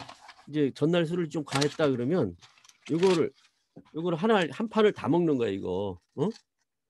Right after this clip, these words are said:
이제 가기 전에 두 알 먹고, 어, 먹기 전에 두 알 먹고, 집에 와서 네 알, 자기 전에 네 알 먹고, 아침 중간에 깨서 두 알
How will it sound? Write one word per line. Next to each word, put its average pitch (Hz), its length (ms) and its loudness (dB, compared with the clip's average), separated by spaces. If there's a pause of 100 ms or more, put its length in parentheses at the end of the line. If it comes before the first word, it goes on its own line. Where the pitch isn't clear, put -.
(760)
이제 151 220 -6
가기 170 260 -4
전에 202 240 8
두 170 200 -2
알 185 120 4
먹고, 165 500 0 (440)
어, 104 80 -8
먹기 143 260 -2
전에 180 160 4
두 156 180 -4
알 170 120 0
먹고, 180 460 -4 (340)
집에 175 260 0
와서 170 220 2
네 139 160 6
알, 160 160 0 (160)
자기 147 240 -6
전에 165 200 -2
네 127 120 0
알 147 180 0
먹고, 120 320 -4
아침 110 320 -8
중간에 151 420 0
깨서 160 220 -4
두 139 180 -2
알 151 80 2